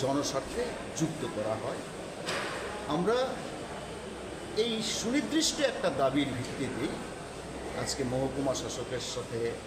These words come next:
ডেপুটেশনে মিলিত হয়েছি সিপিআইএম তেলিয়ামুড়া অঞ্চল কমিটির উদ্যোগে।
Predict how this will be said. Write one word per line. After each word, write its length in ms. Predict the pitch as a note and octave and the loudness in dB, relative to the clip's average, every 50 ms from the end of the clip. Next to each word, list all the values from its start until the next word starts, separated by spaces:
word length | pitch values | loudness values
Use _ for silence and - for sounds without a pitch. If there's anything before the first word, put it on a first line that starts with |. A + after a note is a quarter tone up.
| - - - - - - - | -10 -10 -10 -10 -8 -4 -2
ডেপুটেশনে 560 | A#2+ G#2+ A2 A2 A2 G#2 - A2+ G#2+ G#2+ G#2+ G#2+ | -2 -2 0 0 0 0 0 0 0 0 0 0
মিলিত 260 | A2 A2 A2 A2 G#2 - G#2+ A2 | 0 2 0 0 0 0 0 0
হয়েছি 300 | A2+ A#2 A#2+ - - F3 F#3+ - - - - - - - - - - - | 0 0 0 0 -2 -2 -4 -4 -6 -6 -6 -6 -6 -6 -4 -4 -2 -2
সিপিআইএম 480 | - B2+ - - A#2+ A2+ A2+ A#2 A#2 A2+ - | -2 -2 0 2 2 4 4 4 2 0 0
তেলিয়ামুড়া 480 | A#2 A#2 A2+ A2+ A2+ G#2+ G#2+ G#2 G#2 G#2+ G#2 | 0 0 2 2 2 2 2 2 0 0 0
অঞ্চল 260 | G#2+ G#2+ G#2+ B2 A2+ G#2+ - | -2 -2 -2 -4 -4 -4 -2
কমিটির 380 | A#2 A2 A2+ A2 G#2 G#2+ G2+ F#2+ G#2 | -2 -2 -2 -2 -2 -2 -4 -4 -4
উদ্যোগে। 340 | - - C3+ D#3 D3 - | -4 -2 -2 -2 -2 -2